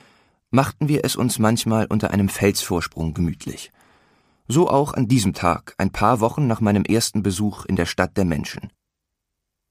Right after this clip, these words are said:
Mias Schwanzspitze zuckte aufgeregt, während sie sich Geschichten ausdachte, um uns zu unterhalten.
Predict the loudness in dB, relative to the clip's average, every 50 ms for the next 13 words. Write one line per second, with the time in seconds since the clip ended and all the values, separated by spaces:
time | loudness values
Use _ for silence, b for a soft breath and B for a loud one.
0 | _ _ 2 4 4 6 6 4 4 2 0 0 2 4 2 4 2 2 0 0
1 | 0 0 0 -2 -2 0 0 -2 -2 -2 2 0 2 2 2 0 0 0 -2 0
2 | 2 0 0 -2 -6 -2 0 2 4 4 4 4 2 0 0 0 -2 -2 -2 0
3 | 0 0 -2 0 _ -2 0 2 0 0 0 0 0 0 0 0 -4 -2 -2 -2
4 | 0 0 0 0 0 -2 -4 -4 -2 -2 -2 -2 0 0 -2 -2 -2 -6 -10 -10